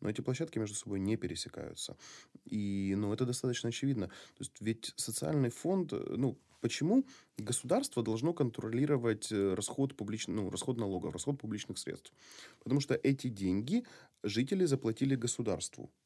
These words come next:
Из государства они и спрашивают, правильно? Э, если говорить про благотворительный фонд какой-нибудь, э, деньги жители заплатили благотворительному фонду.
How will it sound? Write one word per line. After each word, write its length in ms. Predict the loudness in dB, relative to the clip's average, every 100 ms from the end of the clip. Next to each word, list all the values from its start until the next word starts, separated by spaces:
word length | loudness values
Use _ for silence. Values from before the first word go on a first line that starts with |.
| 0
Из 100 | 0
государства 600 | 2 -2 2 0 2 0
они 160 | 2 2
и 40 |
спрашивают, 600 | 0 -2 -2 -4 -8 -12 -10
правильно? 320 | 2 2 2 -2 -14 -20 -20 -20 -20 -4
Э, 220 | 2 2 4
если 180 | 2 2
говорить 360 | 4 4 2
про 120 | 2 0
благотворительный 640 | 2 2 2 2 4 2
фонд 220 | 4 4
какой-нибудь, 600 | 4 0 2 2 0 -4 -6 -4
э, 80 | -4
деньги 400 | 2 2 4 2
жители 380 | 0 0 0
заплатили 440 | 0 -2 -2 2 0
благотворительному 920 | 2 2 2 2 2 2 0 0 -2
фонду. 520 | -2 -2 0 -2 -6